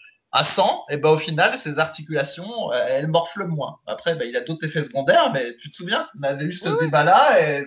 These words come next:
Speaker 1: c'est vrai que on voit, on voit qu'au naturel, à un moment donné, bah, comme on avait dit pour les cuisses, là, quand tu fais de la presse à, je sais plus combien, quatre cents, eh ben, sauf que ça te défonce les genoux. Et donc, euh, à un moment donné, t'es coincé, en fait, au naturel, parce que tu peux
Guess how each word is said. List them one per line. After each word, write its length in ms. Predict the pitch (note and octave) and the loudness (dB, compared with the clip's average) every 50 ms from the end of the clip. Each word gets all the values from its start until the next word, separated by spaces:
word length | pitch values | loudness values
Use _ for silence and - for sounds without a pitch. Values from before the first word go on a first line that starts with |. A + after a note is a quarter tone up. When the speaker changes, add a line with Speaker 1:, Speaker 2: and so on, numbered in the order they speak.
| - | -8
Speaker 1:
c'est 80 | - - | -8 -4
vrai 220 | - - C4+ - - | 0 0 0 0 0
que 200 | G3+ D#3+ C#3 - - - - - _ - | 0 0 0 0 -2 -10 -20 -20 _ -8
on 60 | E3 | 0
voit, 180 | D#3+ A3 - - - D#3+ - - - _ - | 4 4 4 4 2 -6 -12 -16 -20 _ -12
on 80 | - C#3+ | -2 4
voit 140 | G#3+ B3+ B3+ | 4 4 6
qu'au 120 | B3 A3+ | 6 4
naturel, 580 | G3+ G3 F#3+ F#3+ - - G3+ G3 A#3 C4+ C#4+ C#4 | 6 6 4 4 0 -6 2 4 6 6 6 6
à 120 | A3 F3+ | 6 4
un 60 | E3+ E3+ | 2 2
moment 240 | E3 E3+ E3+ E3+ | 0 -2 -2 -2
donné, 240 | D#3+ E3 E3 A3 C4 | -2 -2 -4 -4 -4
bah, 100 | - F3 | -4 -6
comme 180 | - - G#3 A3 | -6 -6 -6 -6
on 100 | A3 A3 | 0 0
avait 180 | G#3 G3+ G3+ | 0 0 -2
dit 140 | F3 G3+ A3+ | -6 -8 -14
pour 180 | - G#3+ F#3 F3 | -12 -10 -8 -8
les 80 | E3 | -8
cuisses, 280 | D#3 - - D4 D4+ - | -8 -6 -8 -8 -4 0
là, 120 | A3 G3+ | -2 0
quand 120 | - G3+ - | 0 -2 -8
tu 140 | - E3 D3+ | -8 -12 -8
fais 140 | - F3 | -8 -6
de 80 | D#3+ E3 | 0 0
la 80 | D3+ D3+ | 0 0
presse 340 | - - F#3 F3 E3+ - | 0 -2 -2 -2 -2 -2
à, 140 | - B2+ A2 | -4 -4 -4
je 60 | - | -4
sais 60 | - _ | -10 _
plus 120 | - _ - | -20 _ -10
combien, 200 | D3+ D#3+ G#3 A3+ | -2 0 0 0
quatre 280 | - - D3 - - | 2 0 -2 -2 -2
cents, 240 | - A3 B3+ - - - - _ _ _ _ _ _ _ _ _ - | -2 -2 -2 -2 -2 -6 -12 _ _ _ _ _ _ _ _ _ -4
eh 80 | D#3 D#3 | -4 0
ben, 520 | E3+ F3+ F3+ F3+ F3+ F3 F3 F3 E3 E3 D#3+ | 2 2 2 2 2 2 4 4 4 2 2
sauf 200 | - B3+ A#3+ - | -2 -4 -6 -6
que 100 | - A3 | -8 -2
ça 160 | G#3 F#3+ E3+ | 2 2 2
te 60 | D3+ | 2
défonce 380 | D3+ A3 G#3+ - C#4 C#4 - C4 | 0 -4 -4 -4 -8 -8 -6 -4
les 140 | C4 B3 | -4 -4
genoux. 340 | G3+ F#3 G3+ G#3 A3+ C4+ _ _ _ _ | -2 -2 -2 -4 -4 -6 _ _ _ _
Et 160 | C3 C#3+ D3 D3 | -10 -8 -6 -4
donc, 260 | E3 G3+ G#3 - - | -4 -4 -4 0 4
euh, 340 | F3+ E3+ D#3+ D#3 D3+ D3+ D#3 | 6 6 8 8 6 6 6
à 40 | |
un 40 | D#3 | 4
moment 220 | D#3 F3 F3+ F3 E3 | 2 -2 -4 -4 -2
donné, 260 | F3+ F#3+ - D4+ C#4+ | -2 -2 -2 -4 -4
t'es 140 | B3 - - | -6 -8 -4
coincé, 460 | - C4+ C4 B3+ - - B3+ C#4 C4+ | -2 -2 -2 -2 -2 -2 -2 0 0
en 100 | G#3 - | 0 0
fait, 180 | - F3+ E3+ F3 | 0 -2 -2 -2
au 60 | E3+ | 0
naturel, 460 | E3 D#3+ D#3 - E3+ E3 G#3+ C4+ D4 | 0 0 -2 -2 0 2 2 2 2
parce 180 | - D4+ - - | -2 -6 -6 -6
que 100 | - F3 | -10 -10
tu 220 | D#3 - E3 D3+ | -10 -10 -12 -12
peux 600 | - E3 F3 E3 D#3 D#3 D3+ D3 D3 D3 C#3 C#3 | -6 -2 -2 0 0 0 0 0 0 0 -2 -4